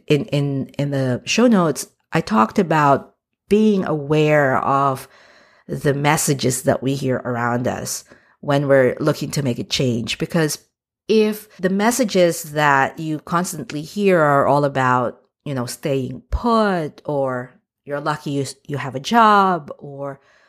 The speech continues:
change is hard, or it's so hard to go out there, or, you know, basically messages that encourage you or push you to not change or not do anything, it's gonna be like swimming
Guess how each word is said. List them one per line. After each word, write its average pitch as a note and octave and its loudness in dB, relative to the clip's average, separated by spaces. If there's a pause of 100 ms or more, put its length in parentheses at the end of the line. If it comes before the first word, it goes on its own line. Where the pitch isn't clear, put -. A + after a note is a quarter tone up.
(260)
change D#3 0
is C3+ -2
hard, F3+ 2
or C3+ 0
it's A2 -6
so E3 -4
hard C#3 -2
to - -12
go C#3 -8
out G3+ 2 (120)
there, F3+ 2
or, D#3 -2 (380)
you G3+ -6
know, F#3+ 2
basically F#3 -2 (160)
messages F#3+ 0
that C3+ 2 (240)
encourage F#3+ 2
you D3+ -2
or E3 2
push F#3 -2
you E3+ 0
to D#3 -6
not E3 0
change G#3 -2
or F3 -4
not D#3+ -4
do D3 -8
anything, A3+ -4 (180)
it's G#3 2
gonna G3+ -2
be F3 -2
like D3+ -4
swimming F3 -2